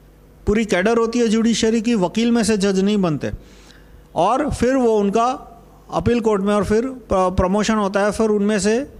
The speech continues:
पीएम डिसाइड करता है कि सुप्रीम कोर्ट का जज बनेगा, कौन बनेगा। पर जो सबसे इंपॉर्टेंट चीज़ है वो है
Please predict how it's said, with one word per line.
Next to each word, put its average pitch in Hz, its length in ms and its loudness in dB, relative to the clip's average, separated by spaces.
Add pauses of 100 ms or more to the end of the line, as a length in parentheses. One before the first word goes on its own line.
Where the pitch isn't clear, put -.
(160)
पीएम 220 260 2
डिसाइड 208 380 -2
करता 202 220 -2
है 208 60 -2
कि 220 100 -2
सुप्रीम 190 320 -4
कोर्ट 180 160 -2
का 170 120 -2
जज 139 180 -4
बनेगा, 117 240 -8 (120)
कौन 139 180 -4
बनेगा। 107 220 -8
पर - 520 -4 (540)
जो 233 100 2
सबसे 247 400 0
इंपॉर्टेंट 262 560 2
चीज़ 269 240 0
है 262 100 2
वो 240 220 2
है 233 380 0